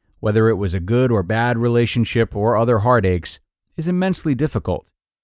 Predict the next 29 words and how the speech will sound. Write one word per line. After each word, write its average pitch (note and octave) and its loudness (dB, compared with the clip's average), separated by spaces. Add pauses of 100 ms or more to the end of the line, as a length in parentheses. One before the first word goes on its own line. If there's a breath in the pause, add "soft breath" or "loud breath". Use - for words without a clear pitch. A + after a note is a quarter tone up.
(240)
Work F3 2
to - -16
change B2+ 2
your F#2+ 0
view. F2 -2 (580)
Learn E3 2
to E3+ -2
see F3+ -4
the D3 -2
person D3 -2
who B2+ 0
hurt A#2+ 0
you B2 -2 (220)
as C3+ -4
no B3+ -2
longer A#2 2
the E2+ -2
villain, F#2 0 (540)
but C#3 0
a D#3+ 2
teacher - -6 (340)
who C3+ 0
has C3 -2
helped D3+ 2
you C3+ 2
understand C3+ 2
yourself F#2+ 0
and G#2 -2
ask, B2+ -2